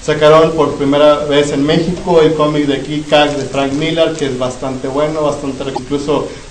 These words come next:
ya hayan visto las dos películas que han salido, es bastante buena. Y este es el primer número uno, el número uno que trae los de la serie regular de ocho tomos,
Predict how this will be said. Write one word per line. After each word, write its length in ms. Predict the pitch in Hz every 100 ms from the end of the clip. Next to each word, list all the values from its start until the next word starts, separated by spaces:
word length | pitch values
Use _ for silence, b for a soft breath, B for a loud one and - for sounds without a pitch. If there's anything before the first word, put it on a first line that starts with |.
| 135
ya 100 | 139
hayan 240 | 147 147
visto 240 | 147 -
las 340 | 143 135 - -
dos 160 | 139 139
películas 420 | 143 135 143 131
que 100 | 151
han 100 | 143
salido, 400 | 180 202 202 233 - B B B B - -
es 440 | 147 165 165 - 139
bastante 500 | 143 143 156 156 160
buena. 320 | 185 202 208 220 - - - - - - - - - -
Y 280 | - 160 175
este 180 | 175 180
es 140 | -
el 400 | 170 135 135 127
primer 320 | 139 147 156
número 280 | 160 165 165
uno, 220 | 180 185 190 - - - - - -
el 180 | 147 135
número 300 | 156 185 175
uno 320 | 175 196 196 - 135 -
que 260 | 127 127 123
trae 240 | 139 139
los 240 | 143 135 131 - - - 113
de 160 | 123
la 120 | 123
serie 220 | 123 151 160
regular 460 | 151 135 139 143
de 80 | 143
ocho 340 | 139 151 139 -
tomos, 320 | 170 170 170